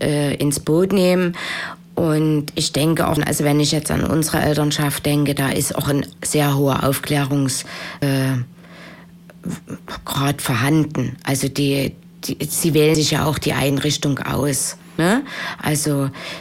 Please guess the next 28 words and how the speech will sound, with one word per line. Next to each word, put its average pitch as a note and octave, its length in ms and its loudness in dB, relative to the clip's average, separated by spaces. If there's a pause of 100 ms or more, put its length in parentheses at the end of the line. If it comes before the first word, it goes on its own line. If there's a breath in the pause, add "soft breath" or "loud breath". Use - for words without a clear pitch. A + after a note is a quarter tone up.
(140 loud breath)
ähm, C#3 400 2
wir C#3+ 100 2
haben D3 120 2
ja D3+ 120 2
auch - 160 -4
eine C#3+ 100 0
sehr C#3+ 260 0
hohe C#3 320 2
Quote, D#3 640 2
also D3 280 -2 (480)
fast D3 280 -2
hundert C#3+ 300 0
Prozent, D3+ 460 0
dass D3 140 -2
unsere C#3+ 280 -2
Kinder D3 340 0
die D3 200 0 (240)
Einrichtung D3+ 640 0
besuchen, E3 560 0 (840 loud breath)
äh, D3 240 0
die D3 220 -2
auch - 100 -2 (220)
bei D3+ 140 0
uns D3 180 0
die C#3 100 -2
Schule E3+ 300 0
besuchen. D#3 680 0 (640 loud breath)
Und, D3+ 720 0